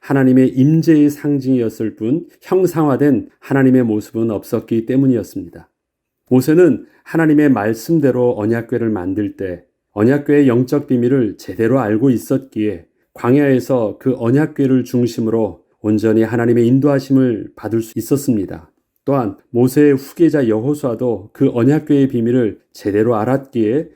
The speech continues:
그 언약궤를 앞세우고 가나안 정복을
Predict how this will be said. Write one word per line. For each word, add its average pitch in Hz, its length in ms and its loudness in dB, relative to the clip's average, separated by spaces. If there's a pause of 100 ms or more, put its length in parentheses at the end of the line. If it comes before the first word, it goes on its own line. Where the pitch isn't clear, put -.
(140)
그 143 200 2
언약궤를 147 580 2
앞세우고 107 880 -4
가나안 107 360 -4
정복을 110 520 0